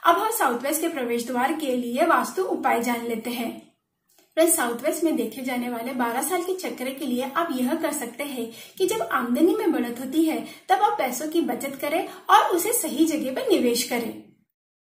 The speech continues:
और जब आमदनी स्थिर हो जाती है तो आप अपने खर्चों में कटावट करें,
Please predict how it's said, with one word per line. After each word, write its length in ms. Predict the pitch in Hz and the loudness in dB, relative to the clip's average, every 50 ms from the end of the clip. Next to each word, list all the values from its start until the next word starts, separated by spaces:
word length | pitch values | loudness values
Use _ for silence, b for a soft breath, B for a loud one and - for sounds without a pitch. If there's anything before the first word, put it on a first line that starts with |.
| _ _ _ _ B B B B B B B B | _ _ _ _ B B B B B B B B
और 100 | - 254 | -6 -2
जब 180 | 247 330 339 - | 0 0 0 0
आमदनी 460 | - 247 226 226 240 - 311 381 - | -2 -2 -2 -2 0 2 4 4 4
स्थिर 320 | - - - 311 311 349 | 2 0 0 0 0 0
हो 120 | - 349 330 | 2 0 0
जाती 400 | - 262 226 214 - - 285 311 | 0 0 -2 -4 -4 -4 -2 -2
है 160 | 302 285 269 285 | -2 -2 -2 -2
तो 120 | - 311 | -2 -4
आप 280 | 302 - 269 269 320 - | -2 0 0 0 2 0
अपने 240 | - - 269 311 - | -2 -2 -2 -2 -4
खर्चों 340 | - 262 247 240 - 269 | -4 -4 -6 -6 -4 -2
में 120 | 269 339 - | -2 -2 0
कटावट 420 | - 277 - 247 233 226 226 226 | 0 -2 0 0 -2 -2 -4 -4
करें, 280 | - 247 233 214 214 | -4 -4 -4 -4 -4